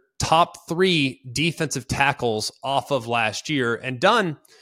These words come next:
i-, is coming off a season in which he got some playing time, played about ten, twelve, fifteen snaps a game.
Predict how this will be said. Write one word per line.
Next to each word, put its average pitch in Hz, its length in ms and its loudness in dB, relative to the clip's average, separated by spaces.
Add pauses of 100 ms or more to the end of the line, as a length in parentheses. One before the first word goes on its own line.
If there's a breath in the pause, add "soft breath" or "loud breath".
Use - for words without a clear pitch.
(300 soft breath)
i-, 156 60 -2
is 151 300 0
coming 240 360 2
off 233 220 4
a 185 60 2
season 196 460 2
in 180 100 -2
which 170 160 -2
he 160 100 -4
got 143 280 0
some 160 640 -2
playing 160 320 -2
time, 160 360 0
played 170 240 0
about 156 320 2
ten, 156 560 0
twelve, 151 420 4
fifteen 147 540 -4
snaps 143 440 -2
a 131 40 -6
game. 135 440 0